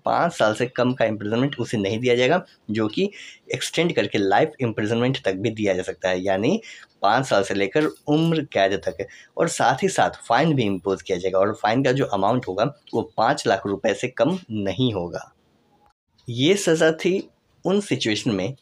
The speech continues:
जहाँ पर ऑर्गेनाइज्ड क्राइम को कमिट किया जा रहा है। अब सिचुएशन देखते हैं जहाँ पर ऑर्गेनाइज्ड क्राइम कमिट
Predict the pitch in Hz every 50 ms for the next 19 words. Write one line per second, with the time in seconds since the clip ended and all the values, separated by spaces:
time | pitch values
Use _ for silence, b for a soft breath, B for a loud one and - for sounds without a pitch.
0 | _ - 110 110 110 98 120 120 - 160 151 - - 110 104 107 101 110 107 101
1 | 113 123 - - 104 95 98 101 113 - - 104 107 139 160 156 - - _ _
2 | - 127 117 113 110 104 98 92 85 82 85 85 82 82 85 B B B B B
3 | B - - 160 - - 170 - 165 165 156 - 151 135 131 127 - - 151 147
4 | 135 123 123 123 - 151 123 - 117 110 104 107 110 117 139 139 - - 139 147
5 | 151 151 - 127 147 160 160